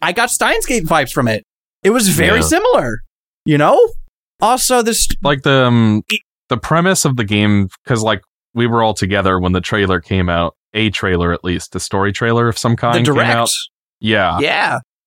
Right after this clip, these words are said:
Speaker 3: And based on that, it kind of seemed like the main characters were basically l'Cie from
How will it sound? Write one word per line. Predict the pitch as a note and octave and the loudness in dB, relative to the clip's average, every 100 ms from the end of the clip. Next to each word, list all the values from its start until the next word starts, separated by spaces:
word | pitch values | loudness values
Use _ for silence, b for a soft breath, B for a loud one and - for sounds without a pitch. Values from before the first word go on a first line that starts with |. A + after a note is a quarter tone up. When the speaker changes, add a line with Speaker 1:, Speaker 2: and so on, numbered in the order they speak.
| _ B2+ | _ -2
Speaker 3:
And | B2 G#2 | 0 0
based | A#2+ D3+ - F3 | 0 0 0 0
on | D#3+ C3 | 2 2
that, | G#2 G#2 A#2+ - _ - | 2 0 0 -4 _ -16
it | G#2 - _ | -16 -18 _
kind | - C3 | -4 0
of | C3+ - | 0 0
seemed | B2 B2 G#2+ | 2 2 0
like | F#2+ G2+ F2 _ - _ _ _ - | 0 0 -2 _ -20 _ _ _ -4
the | A2 G2+ F#2+ | 0 0 0
main | G#2+ A2+ A2+ | 0 2 0
characters | - G#2 G#2 - A2+ G#2 | 0 -2 -2 -2 -2 0
were | G#2+ | -2
basically | F2 G#2 G#2 G#2 A2 G#2 | -2 -2 -2 -4 -2 0
l'Cie | G2 F#2 - G2 F#2+ G2+ A2+ | 0 0 0 0 2 2 2
from | A2 - F#2+ F2 | -2 -2 0 0